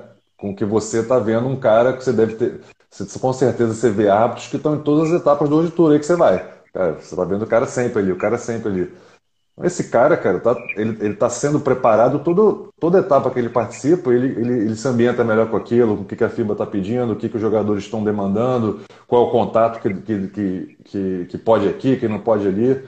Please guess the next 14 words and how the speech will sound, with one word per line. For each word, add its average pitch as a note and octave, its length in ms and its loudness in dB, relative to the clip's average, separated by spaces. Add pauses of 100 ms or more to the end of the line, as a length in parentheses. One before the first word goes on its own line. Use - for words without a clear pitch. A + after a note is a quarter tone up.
(440)
né? A#2 320 -2 (500)
Eu, F#2 200 -4
eu, A#2 380 2
eu, A2+ 400 2
assim, G2+ 300 -2
eu, G2 320 -2
eu, G2 160 -4 (180)
eu A2+ 80 -4
não B2+ 80 -6
quero C3 360 4
dizer G#2 420 -2
que, F#2 460 0
que A2 100 -4
eles G2+ 540 -2